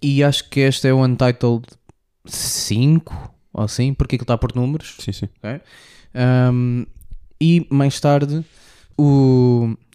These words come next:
Speaker 1: os produtores desta música, que é o Ali Said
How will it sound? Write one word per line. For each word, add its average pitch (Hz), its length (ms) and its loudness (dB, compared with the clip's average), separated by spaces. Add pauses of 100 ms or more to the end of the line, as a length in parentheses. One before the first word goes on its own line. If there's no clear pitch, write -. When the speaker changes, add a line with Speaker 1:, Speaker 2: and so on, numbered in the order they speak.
Speaker 1:
os 147 100 0
produtores 175 420 0
desta 135 240 -4
música, 127 480 -6 (480)
que 139 100 -2
é 123 120 0
o 117 380 -4 (1120)
Ali 156 420 4
Said 143 680 2